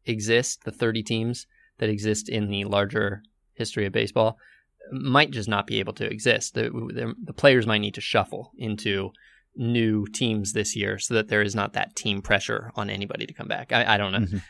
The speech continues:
Speaker 1: I mean, this is all extremely, extremely hypothetical because you'd have to find the situation where it's safe to play, period.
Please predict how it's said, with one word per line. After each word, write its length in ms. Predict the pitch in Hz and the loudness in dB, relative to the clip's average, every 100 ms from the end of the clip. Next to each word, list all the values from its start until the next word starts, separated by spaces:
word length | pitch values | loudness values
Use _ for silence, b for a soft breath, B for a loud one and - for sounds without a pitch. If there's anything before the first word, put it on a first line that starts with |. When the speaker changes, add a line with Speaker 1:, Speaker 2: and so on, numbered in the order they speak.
| B | B
Speaker 1:
I 60 | 123 | 0
mean, 240 | 113 113 | 0 0
this 320 | 127 113 117 104 | -6 -4 -2 -2
is 140 | 95 | -2
all 280 | 95 92 - - | 0 0 -4 -4
extremely, 1040 | - - - 175 202 220 220 208 190 165 | -2 -2 0 6 10 12 12 12 10 8
extremely 420 | 139 - 143 131 | 6 2 0 4
hypothetical 760 | 117 107 - 120 120 120 110 110 b b | 6 6 8 6 8 6 6 6 b b
because 680 | 110 101 104 98 98 95 - _ _ | -6 0 2 4 2 -2 -6 _ _
you'd 240 | - 104 87 | -8 -6 -2
have 200 | 107 - | 0 -2
to 80 | 101 | -4
find 400 | - 95 92 95 _ _ 214 185 | -2 0 0 -4 _ _ -14 2
the 400 | 127 113 107 101 - | 6 6 6 2 -2
situation 440 | - 139 127 117 110 | 0 4 4 4 -2
where 80 | |
it's 200 | 107 - | -4 -2
safe 300 | - 127 107 | 2 4 2
to 80 | - | -2
play, 480 | 110 107 98 95 98 _ | -2 4 4 4 -2 _
period. 520 | - 190 165 147 135 | 8 8 10 8 8